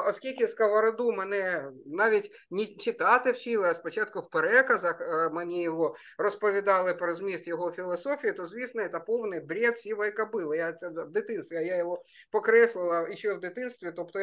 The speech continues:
і знаєш, звідки ця цитата? Сухомлінов, «Історія Російської Академії, мать вашу».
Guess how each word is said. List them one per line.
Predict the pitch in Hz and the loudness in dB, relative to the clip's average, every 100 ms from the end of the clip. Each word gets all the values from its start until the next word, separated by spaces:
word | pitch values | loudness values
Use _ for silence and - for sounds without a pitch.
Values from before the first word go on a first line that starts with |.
| 180 | -4
і | 214 214 | -2 -2
знаєш, | 214 277 285 | 2 2 2
звідки | 254 262 254 226 | -2 -4 -4 -4
ця | 208 | -4
цитата? | 190 - 220 214 196 139 147 - _ - - | -6 -6 -6 0 0 0 -4 -8 _ -20 -20
Сухомлінов, | - 269 277 - 233 220 233 302 285 240 - | -10 -2 4 8 8 6 2 -2 2 2 2
«Історія | 226 202 - 269 262 247 240 | -8 -8 -6 -2 4 6 6
Російської | 214 214 247 233 - 208 | 4 0 -8 -6 -2 -2
Академії, | 202 208 185 196 170 165 | -2 -6 -6 -6 -6 -6
мать | 151 147 135 | -6 -8 -12
вашу». | 143 120 - | -16 -16 -16